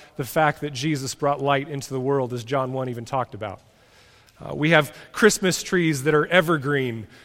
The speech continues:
um, that speak to eternal life, even in the midst of, uh, the dying plants and trees all around us. It speaks of the life that Christ ushered in through his birth, his life,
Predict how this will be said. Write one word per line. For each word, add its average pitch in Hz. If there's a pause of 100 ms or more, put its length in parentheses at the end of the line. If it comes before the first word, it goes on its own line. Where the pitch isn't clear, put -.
(120)
um, 131
that 151
speak -
to 170
eternal 175
life, 160
even 180
in 160
the 156
midst 170
of, 131 (260)
uh, 139
the 135
dying 151
plants 170
and 131
trees 180
all 151
around 143
us. 92 (680)
It 160
speaks -
of 160 (360)
the 143
life 175
that 143
Christ 170
ushered 165
in 175
through 151
his 127
birth, 143
his 117
life, 135